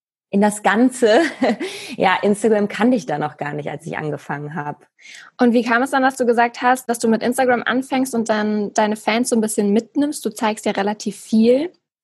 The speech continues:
Speaker 1: Ja, das hat sich so entwickelt.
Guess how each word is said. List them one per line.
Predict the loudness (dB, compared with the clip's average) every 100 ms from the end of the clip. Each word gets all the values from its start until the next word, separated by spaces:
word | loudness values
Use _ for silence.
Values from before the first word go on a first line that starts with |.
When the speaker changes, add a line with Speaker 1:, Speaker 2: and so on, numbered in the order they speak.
| _ -20 -20 -20 -4
Speaker 1:
Ja, | 2 2 2
das | 0 -2 -8
hat | -2
sich | 0 2
so | 2
entwickelt. | 0 0 -4 -2 -2 -2 -6